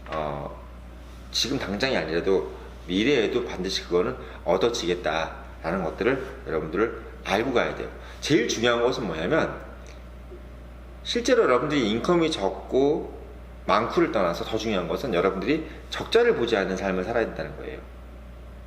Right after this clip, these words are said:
인생에 있어서 가장 중요한 것은 항상 균형입니다. 그리고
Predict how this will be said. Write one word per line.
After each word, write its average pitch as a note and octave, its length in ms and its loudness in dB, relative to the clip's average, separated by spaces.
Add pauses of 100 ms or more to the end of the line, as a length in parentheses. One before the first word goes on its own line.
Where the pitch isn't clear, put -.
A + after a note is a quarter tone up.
(600)
인생에 E3+ 380 4
있어서 A2+ 720 4
가장 C#3+ 260 2
중요한 G2+ 320 2
것은 G#2 280 2 (180)
항상 - 340 0
균형입니다. F2 680 0 (680)
그리고 B2 460 0